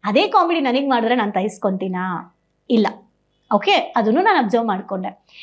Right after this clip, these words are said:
ಹಿಂಗೆ ನನ್ನ ಹ್ಯಾ-, ಬ್ಯಾಡ್ ಹ್ಯಾಬಿಟ್ಸ್ ಕಂಟಿನ್ಯೂ ಆಗಿ ನನ್ ಮದ್ವೆ ಆದ್ಮೇಲೂ ನನ್ ಹಸ್ಬೆಂಡ್‌ನ, ಆ, ನನಗ್, ನನಗ್ ಗೊತ್ತಿಲ್ಲ, unconsciously, ಅದಕ್ಕೆ ಹೇಳೋದು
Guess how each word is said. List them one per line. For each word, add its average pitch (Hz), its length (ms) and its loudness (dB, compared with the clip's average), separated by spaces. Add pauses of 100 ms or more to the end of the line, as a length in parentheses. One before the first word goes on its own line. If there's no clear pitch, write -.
(140)
ಹಿಂಗೆ 440 220 6
ನನ್ನ 359 240 2
ಹ್ಯಾ-, 262 440 -2
ಬ್ಯಾಡ್ 262 180 4
ಹ್ಯಾಬಿಟ್ಸ್ 254 340 2
ಕಂಟಿನ್ಯೂ 247 440 -2
ಆಗಿ 185 400 0
ನನ್ 285 200 -4
ಮದ್ವೆ 240 260 2
ಆದ್ಮೇಲೂ 202 800 0 (220)
ನನ್ 269 120 2
ಹಸ್ಬೆಂಡ್‌ನ, 233 540 -2 (1080)
ಆ, 214 360 6 (100)
ನನಗ್, 381 280 2
ನನಗ್ 381 240 0
ಗೊತ್ತಿಲ್ಲ, 339 420 4 (320)
unconsciously, 339 1200 -4
ಅದಕ್ಕೆ 247 320 -2
ಹೇಳೋದು 202 540 -2